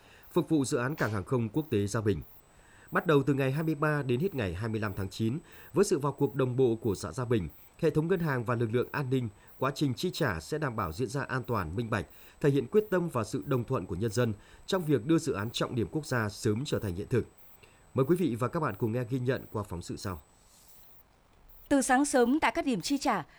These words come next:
Speaker 2: đông đảo nhân dân đã có mặt làm thủ tục nhận tiền.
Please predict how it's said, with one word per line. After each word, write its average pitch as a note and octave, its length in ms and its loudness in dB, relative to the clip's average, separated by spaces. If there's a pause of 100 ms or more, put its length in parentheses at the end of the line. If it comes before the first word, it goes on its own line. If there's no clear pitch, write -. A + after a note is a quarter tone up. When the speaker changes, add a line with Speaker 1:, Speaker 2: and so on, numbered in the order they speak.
(140)
Speaker 2:
đông D#4 180 4
đảo G#3+ 180 4
nhân C4+ 200 4
dân C#4 260 2
đã - 80 4
có A3 140 2
mặt C#4 240 -2
làm G#3+ 160 0
thủ G#3+ 120 -4
tục F#3+ 200 -2
nhận G3+ 200 -2
tiền. G3+ 220 2